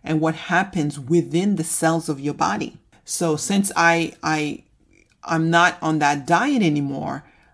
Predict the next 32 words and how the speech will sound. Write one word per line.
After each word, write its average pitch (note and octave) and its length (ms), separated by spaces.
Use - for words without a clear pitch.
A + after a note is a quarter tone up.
I D#3+ 160
could G3+ 220
feel A3+ 200
my G#3 180
<laughs> F#3 120
legs. - 280
They're E3 120
s-, - 320
they E3+ 240
are F3+ 420
swollen A#3+ 500
again C3 340
at D#3+ 160
the E3 140
end E3 100
of D#3+ 100
the D#3+ 80
day, - 400
right? F3 340
And, C#3+ 360
uh, C#3+ 180
so - 140
I E3 60
had F#3+ 200
to - 60
go F3 120
back E3+ 480
to D3 120
my D3 120
compression D3+ 520
sleeves. - 600
So C#3+ 580